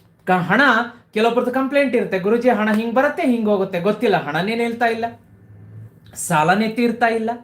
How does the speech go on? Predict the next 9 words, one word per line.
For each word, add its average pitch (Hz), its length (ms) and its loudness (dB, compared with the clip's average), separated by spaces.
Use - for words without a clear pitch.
ಮನೆ 196 240 4
ಕಟ್ಟಕ್ಕಾಗ್ತಾ 233 600 0
ಇಲ್ಲ, 226 240 -2
ವಾಹನ 196 480 2
ಕೊಂಡ್ಕೊಳಕ್ಕಾಗ್ತಾ 233 720 0
ಇಲ್ಲ, 226 240 0
ಮನೆಯಲ್ಲಿ 196 520 -2
ದಾಂಪತ್ಯದಲ್ಲಿ 226 720 -2
ಬಿರುಕಿದೆ, 226 600 -4